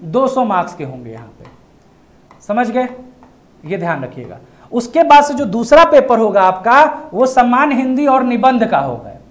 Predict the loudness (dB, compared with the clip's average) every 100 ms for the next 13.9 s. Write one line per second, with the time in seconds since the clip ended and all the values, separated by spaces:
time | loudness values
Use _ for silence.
0 | _ _ -20 _ -6 -2 2 4 4 2
1 | 0 2 2 2 2 0 0 0 0 2
2 | 4 4 4 0 2 0 0 -2 -2 -2
3 | 2 2 0 -4 0 2 2 -2 -4 -6
4 | -8 -8 -16 -20 -20 _ _ _ _ _
5 | _ -6 -4 -4 -6 -14 -10 -6 -4 -2
6 | -2 -2 0 0 0 -2 0 0 2 0
7 | -2 -2 -4 -2 0 -2 -2 -10 -20 -8
8 | 0 0 0 -4 -2 0 0 0 0 0
9 | 0 0 2 2 0 -2 -2 -2 0 0
10 | -2 -2 0 2 4 4 2 0 0 -2
11 | -2 -4 -8 -12 -12 -14 -20 -20 _ _
12 | _ -2 0 0 0 2 4 2 4 2
13 | 0 -4 -2 -2 -2 -6 -6 -8